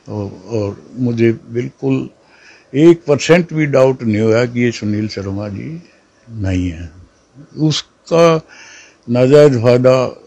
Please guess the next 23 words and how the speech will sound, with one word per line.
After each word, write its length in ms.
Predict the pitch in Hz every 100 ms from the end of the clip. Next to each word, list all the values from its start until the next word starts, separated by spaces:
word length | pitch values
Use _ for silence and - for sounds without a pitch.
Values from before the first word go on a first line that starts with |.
| - _ _ 104 101 113
उठाते 560 | 139 120 123 113 - 113
हुए 320 | 117 117 120
मेरे 340 | 117 110 110 107
से 100 | 113
ठगी 360 | 117 95 107
करने 320 | 104 98 98 104
में 120 | 113
कामयाब 540 | - 98 98 98 107
हो 260 | 85 87 92
गया, 260 | 98 113 143 _ _ _ _ _ _ _ _ _ _ _ _ _ 117
जबकि 340 | 131 135 160
ऐसी 320 | 156 143 165
घटना 420 | 143 117 120 127 135
मेरे 260 | 139 135
पूरे 360 | 131 131 135 135
जीवन 260 | 127 123
में, 180 | 123 139
सतहत्तर 480 | - - 117 - 120
साल 240 | 113 113
की 100 | 113
आयु 240 | 113 117 123
में, 120 | 139
कभी 580 | - 147 131 113 123